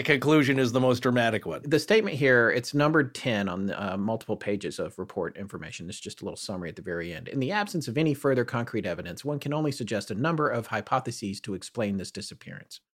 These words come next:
Speaker 2: Again, I'm starting at the bottom. Letter E, crash elsewhere when attempting D, and the wreckage has not yet been discovered.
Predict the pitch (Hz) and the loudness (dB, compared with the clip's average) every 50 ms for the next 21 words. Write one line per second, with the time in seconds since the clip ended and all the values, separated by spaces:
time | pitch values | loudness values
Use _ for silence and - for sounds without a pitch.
0 | _ - - 107 101 104 87 82 87 101 - - 95 90 90 90 - - 92 92 | _ -12 -10 -6 -4 -4 -4 -4 -6 -6 -4 -4 -4 -4 -4 -8 -10 -12 -10 -10
1 | 92 85 - 80 - 104 - _ _ _ _ _ _ - - - - 127 139 156 | -8 -10 -10 -12 -14 -18 -20 _ _ _ _ _ _ -20 -20 -8 0 2 4 6
2 | 165 160 160 190 185 143 107 76 67 - _ _ _ _ _ _ _ _ _ - | 6 4 4 4 2 2 2 -2 -6 -14 _ _ _ _ _ _ _ _ _ 2
3 | - 170 160 190 196 - - 165 160 165 160 - - 143 127 123 131 135 - - | 4 6 6 6 6 2 4 6 6 6 4 4 2 4 4 4 4 0 0 -2
4 | 139 135 131 127 123 - - 165 147 - 151 147 143 143 143 139 139 _ _ _ | -2 0 0 -2 -2 0 0 0 0 2 2 2 4 2 2 0 -4 _ _ _
5 | _ _ - 135 120 147 156 143 117 101 92 92 104 - - 123 123 120 113 117 | _ _ -10 -6 0 2 4 4 4 2 -2 -4 -8 -6 -4 -2 -2 0 2 4
6 | 131 135 131 147 127 - 113 - 131 123 110 - 113 113 - - 113 107 - 98 | 4 4 4 2 -2 -2 -2 -4 -2 -2 -2 0 -2 -4 -2 -2 -4 -4 -4 -6
7 | - - - 92 80 - 64 - - | -8 -2 -2 -2 -2 -4 -8 -12 -12